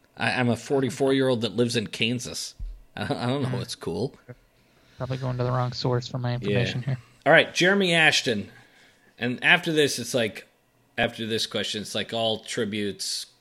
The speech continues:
Speaker 1: crying, tears, how great we are. Which, I mean, my ego's big enough. I can, you can feed it. Uh, Jeremy Ashton said, "How do you rank the B Y U basketball players based on this year's performance?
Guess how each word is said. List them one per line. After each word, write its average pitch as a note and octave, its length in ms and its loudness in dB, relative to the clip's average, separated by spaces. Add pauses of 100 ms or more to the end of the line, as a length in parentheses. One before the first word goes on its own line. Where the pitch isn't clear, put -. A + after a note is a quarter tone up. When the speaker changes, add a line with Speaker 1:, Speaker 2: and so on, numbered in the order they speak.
(160)
Speaker 1:
crying, G#2 580 -2
tears, G2 680 -6
how G#2 140 -6
great F#2 300 -8
we F2 120 -8
are. E2+ 200 -10 (280)
Which, F#2 260 -6
I A2+ 40 0
mean, F#2+ 260 -4 (1000)
my B2+ 160 0
ego's G#2+ 320 0
big F#2 200 -6
enough. F2 260 -10
I F#2+ 100 -4
can, - 180 -16 (340)
you A2 120 -8
can A2+ 100 -4
feed E2 260 -10
it. F2 100 -12 (540)
Uh, A#2+ 140 2
Jeremy D3+ 400 2
Ashton B2+ 380 2
said, G#2+ 340 0 (360)
"How - 160 0
do B3 80 0
you C4 120 0
rank D#3+ 300 0
the C3+ 80 -2
B C3 160 0
Y C3+ 100 2
U B2+ 120 2
basketball A#2+ 460 -2
players A2+ 300 -2
based A#2 340 -2
on A2 120 -2
this G#2+ 200 -2
year's G#2+ 140 -6
performance? F#2+ 640 -8